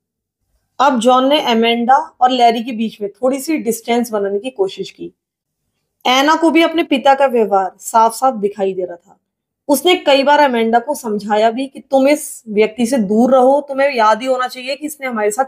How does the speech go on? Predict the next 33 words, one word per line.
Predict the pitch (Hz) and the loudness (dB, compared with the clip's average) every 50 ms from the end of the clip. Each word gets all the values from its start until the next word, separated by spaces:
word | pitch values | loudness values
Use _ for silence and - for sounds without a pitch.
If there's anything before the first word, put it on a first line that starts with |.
| - - | -4 -2
क्या | 233 214 190 | 0 0 0
किया | 185 190 190 180 180 | 0 -2 -6 -8 -8
था, | - 185 180 - _ _ _ _ _ _ _ - - | -10 -14 -20 -20 _ _ _ _ _ _ _ -2 0
लेकिन | 247 254 294 330 320 | 2 2 2 2 0
अमेंडा | - 254 240 233 233 233 233 233 | 2 2 2 4 4 4 4 4
को | 233 240 285 | 2 2 0
कोई | 285 - 233 214 202 | 0 2 0 0 0
भी | 190 220 | 0 -6
फर्क | 208 - 226 240 254 - | -6 -6 -6 -6 -6 -8
नहीं | 226 226 208 190 | -8 -8 -8 -8
पड़ | 160 175 165 | -12 -16 -20
रहा | _ _ _ | _ _ _
था। | _ _ _ _ _ _ _ _ _ _ _ _ _ _ _ _ - | _ _ _ _ _ _ _ _ _ _ _ _ _ _ _ _ -2
अभी | 254 233 294 294 277 | 0 2 2 2 4
भी | 302 320 | 2 2
वो | 339 349 | 2 2
डिनायल | 269 220 240 233 226 220 214 220 220 220 | 0 0 0 0 0 0 0 2 2 2
में | 214 202 | 0 0
जी | - 190 185 | -2 -6 -12
रही | 185 185 | -14 -14
थी, | - _ _ 185 _ _ _ _ - | -20 _ _ _ _ _ _ _ -18
उसको | 247 - 339 - | -10 -6 -6 -4
कुछ | - 311 262 - 262 | -2 -2 -2 -2 0
भी | 254 302 302 | 2 4 4
याद | 294 269 254 233 | 6 4 4 2
नहीं | 240 233 220 | 0 -4 -4
था | 226 240 240 | -2 -2 -4
कि | 233 262 | -4 -4
उसके | 254 233 - 277 | -14 -14 -14 -16
पिता | - - 214 - 196 190 | -12 -12 -10 -10 -10 -10
ने | 190 196 | -10 -12
उसके | 190 - 202 | -14 -14 -12
साथ | 196 - 269 | -8 -8 -8